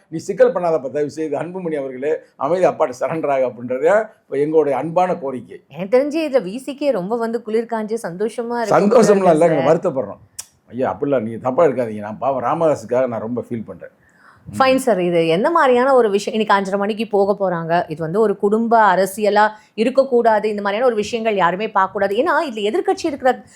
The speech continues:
Speaker 2: இருக்கவங்க நிறைய பேர் கூட வந்து வருத்தம் தான் சார் தெரிவிக்கிறாங்க. எல்லாருமே வருத்தம் தான் தெரிவிக்கிறாங்க. "ச்சே, அவருக்கு போய் வயசான காலத்துல இப்படி ஒரு விஷயம் நடக்குதே" அப்படின்னு எல்லாருமே வருத்தம் தான் தெரிவிக்கிறாங்க.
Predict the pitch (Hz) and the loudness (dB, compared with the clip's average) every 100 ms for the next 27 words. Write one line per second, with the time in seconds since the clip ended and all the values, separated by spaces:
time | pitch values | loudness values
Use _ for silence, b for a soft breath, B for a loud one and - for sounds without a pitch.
0 | b 233 262 277 240 208 302 330 320 311 | b 2 4 4 4 2 2 0 -2 2
1 | 294 254 254 202 247 277 269 262 247 220 | 2 2 4 4 4 2 0 0 -2 -2
2 | 202 196 196 175 160 160 b b 196 220 | -8 -8 -4 -2 -2 -4 b b 2 4
3 | 269 311 247 233 262 269 240 220 185 175 | 4 2 2 4 2 2 -2 -4 -6 0
4 | 220 175 220 - 254 247 196 202 226 226 | 2 2 0 2 2 4 0 0 -4 -2
5 | 208 196 220 180 190 180 175 175 214 180 | -2 -2 -6 -4 -4 -2 -4 -6 -4 -2
6 | 170 185 185 175 180 190 165 160 190 175 | -2 -2 -2 -2 -2 -4 0 0 0 0
7 | 151 165 175 175 180 175 147 147 151 147 | 0 -2 -4 -2 -2 -2 -6 -6 -4 -2
8 | 147 | -2